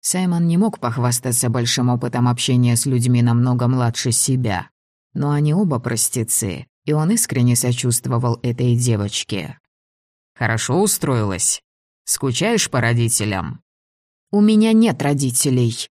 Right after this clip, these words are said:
еле слышно, но твердо ответила она. Саймон замер, как громом пораженный. «Какой он идиот!»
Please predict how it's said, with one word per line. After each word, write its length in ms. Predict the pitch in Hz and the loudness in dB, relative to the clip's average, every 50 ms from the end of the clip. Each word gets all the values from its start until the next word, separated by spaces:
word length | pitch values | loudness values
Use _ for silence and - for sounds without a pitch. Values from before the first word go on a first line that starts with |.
| _ _ _ | _ _ _
еле 340 | - 139 135 135 131 135 131 | -4 -2 0 0 0 0 0
слышно, 460 | 127 - 139 131 127 120 - 135 135 | 0 0 0 0 0 0 0 0 2
но 160 | 123 127 120 | 2 2 2
твердо 460 | 120 127 123 156 190 185 151 139 123 123 | 0 0 0 0 0 0 0 0 0 0
ответила 600 | 117 123 117 120 117 117 - 123 117 117 113 113 | 0 0 0 0 0 0 0 0 0 2 2 2
она. 460 | 113 113 113 107 101 95 95 - - _ _ _ _ _ _ _ _ _ _ _ _ _ | 2 2 2 0 0 -2 -4 -6 -10 _ _ _ _ _ _ _ _ _ _ _ _ _
Саймон 580 | - - - - 147 147 151 147 151 147 147 147 | -4 -2 -2 0 0 2 2 2 2 2 2 2
замер, 440 | 139 151 208 220 170 120 104 113 - | 0 0 0 0 0 0 -2 -4 -6
как 260 | - 190 202 190 170 | -4 -2 -2 -2 -2
громом 500 | 165 185 190 202 190 156 123 117 117 113 | -2 -2 0 0 0 0 0 0 0 0
пораженный. 920 | - - 123 123 123 127 127 120 123 117 110 107 104 107 98 95 - - - _ _ _ _ _ _ _ _ | -2 -2 -2 0 0 0 0 0 0 0 0 0 0 -2 -4 -6 -8 -10 -16 _ _ _ _ _ _ _ _
«Какой 480 | - - 151 156 - - 208 214 202 202 | -8 -8 -8 -6 -6 -4 -2 0 2 2
он 180 | 202 196 196 190 | 2 4 2 2
идиот!» 600 | 165 165 190 190 180 147 120 104 90 - - | 2 2 2 2 2 2 0 -2 -4 -6 -12